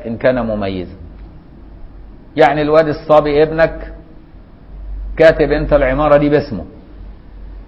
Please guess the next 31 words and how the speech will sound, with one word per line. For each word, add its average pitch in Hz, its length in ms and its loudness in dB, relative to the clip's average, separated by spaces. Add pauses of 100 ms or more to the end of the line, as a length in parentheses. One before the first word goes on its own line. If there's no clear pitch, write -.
(200)
فجيت 147 300 4
أنت 160 200 2
من 139 180 0
شغلك 156 460 2
لقيت 139 300 0
الواد 139 360 4
الصبي 139 500 2
ده 156 220 6 (340)
قاعد 131 340 4
مع 120 260 0
جاركم 160 540 4 (460)
وقال 135 400 4
لعمه 139 600 0 (720)
جارهم: 127 400 4 (680)
"يا 120 100 0
عم 135 280 -2
ما 120 80 -2
تشتري 127 420 -6
العمارة 113 460 -2
دي 117 120 -2
علشان 107 480 -2
أنا 110 180 -8
عايز 107 520 -6 (300)
قرشين 110 460 -6
كده 110 300 -2 (280)
عشان 98 280 -6
عايز 110 220 -6
أشترك 107 380 -4
في 107 120 -10
نادي 104 200 -6
الصيد، 98 380 -8